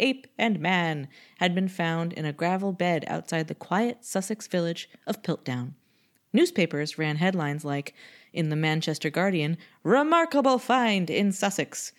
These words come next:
In the London Times, "First evidence of a new human type." In the New York Times, "Paleolithic skull is missing link."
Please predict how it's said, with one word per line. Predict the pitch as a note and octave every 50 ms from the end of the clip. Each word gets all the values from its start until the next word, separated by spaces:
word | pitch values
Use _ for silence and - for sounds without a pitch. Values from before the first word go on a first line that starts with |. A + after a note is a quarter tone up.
| _ _ _ _ _ _
In | - E3+ D#3+ D#3+
the | D3+ D#3 C#3+
London | C#3 C#3+ D#3 F#3+ G#3 F#3+ D#3
Times, | C#3+ D3 C#3 C3+ C#3 D3 E3 E3+ - - _ _ _ _
"First | _ - - D4 D#4+ D4+ - - - -
evidence | - D#4 D#4+ D4 C4+ B3 G#3 F3+ - -
of | - G3 F3+ F#3
a | F3 E3+
new | F3 F#3 B3+ C4+ C4 B3
human | G#3+ - A3 A3+ G#3+ G#3 G3+ F#3+
type." | F#3 - - E3+ D3 - - - - _ _ _ _ _ _ _ _ _ _ -
In | - D3+ C#3+ C3+
the | B2+ B2+
New | C#3+
York | C3+ C3+ D3+ - -
Times, | - - C3 C3+ - D#3 G#3+ A3+ - - - _ _ _ _ _ _ _
"Paleolithic | - D#4+ G4 F#4+ F4+ E4 D4+ C#4+ C#4 C4+ C#4 B3 B3 -
skull | - - - A3+ A3 A#3 B3 C4+
is | - - F3 E3+ D#3+ E3
missing | F3+ A#3 C4 - C#4 C4 B3 G#3+
link." | G3+ F#3 C#3+ - - - -